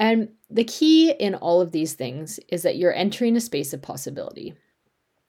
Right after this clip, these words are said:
And note that there are rules around this, right? And the rules are, this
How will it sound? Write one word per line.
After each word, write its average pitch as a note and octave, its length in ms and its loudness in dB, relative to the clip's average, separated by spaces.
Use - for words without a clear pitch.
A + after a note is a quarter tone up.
And G3 440 -2
note G#3 500 0
that E3+ 240 -4
there E3+ 200 2
are E3 200 0
rules D#3+ 480 -2
around - 320 -10
this, - 400 -16
right? - 380 -10
And G3 160 0
the F#3 80 0
rules A#3+ 440 2
are, F3 260 2
this E3+ 260 -4